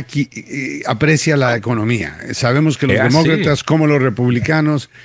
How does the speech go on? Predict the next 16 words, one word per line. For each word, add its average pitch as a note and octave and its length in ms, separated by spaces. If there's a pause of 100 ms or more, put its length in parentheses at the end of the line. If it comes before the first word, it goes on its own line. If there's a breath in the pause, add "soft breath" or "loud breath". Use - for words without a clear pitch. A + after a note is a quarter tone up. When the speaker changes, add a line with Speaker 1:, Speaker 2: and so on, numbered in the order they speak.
(200 loud breath)
Speaker 2:
están C3+ 320
interesados C3 640
en A#2 100
una A2 120
buena D#3 260
economía, E3 680
en A#2+ 140
más A#2 240
prosperidad G#2+ 600
económica. D3+ 680 (220 loud breath)
Nadie D#3 320
está - 180
buscando C3 520
ganar A2+ 300
menos A#2 300
dinero. G2+ 400